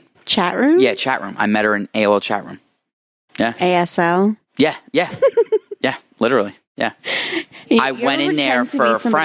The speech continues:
Speaker 2: friend.
Speaker 1: else?
Speaker 2: I went in there for a friend 'cause, like, he was in there and he's like, "Oh, come on, come into this chat room." We went and, like, it was just, like, people just making fun of each other.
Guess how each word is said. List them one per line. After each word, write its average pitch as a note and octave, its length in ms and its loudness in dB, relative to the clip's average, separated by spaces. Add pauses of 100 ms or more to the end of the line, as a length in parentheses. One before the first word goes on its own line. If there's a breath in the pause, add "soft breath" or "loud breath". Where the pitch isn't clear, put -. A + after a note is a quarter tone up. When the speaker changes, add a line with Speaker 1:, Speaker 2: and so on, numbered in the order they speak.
(120)
Speaker 2:
friend. F#3+ 240 -8
Speaker 1:
else? C3 140 -16
Speaker 2:
I A2 100 0
went A#2 240 0
in A#2+ 100 0
there A#2 160 0
for A2+ 220 -2
a G2 60 -2
friend G#2+ 420 -4
'cause, G2+ 120 -2
like, G2+ 200 2
he A2 100 -2
was G2+ 160 0
in A2 120 2
there G#2 120 2
and G2+ 80 -2
he's G2 120 -2
like, G2+ 180 2
"Oh, A2+ 140 2
come A2+ 240 -2
on, A2+ 200 2
come A#2 200 -2
into A2+ 180 -4
this G#2 140 0
chat A2+ 200 0
room." G2+ 120 -6
We G2+ 120 -2
went G#2+ 300 -2
and, G2+ 100 -4
like, G2 320 -2 (540 soft breath)
it A2+ 80 4
was G#2+ 160 2
just, G#2+ 180 -4 (180)
like, G#2+ 220 -2
people C3 320 0
just G#2 160 -4
making A2 360 -2
fun G2+ 280 -2
of A2+ 80 -2
each B2+ 180 0
other. D#3 400 0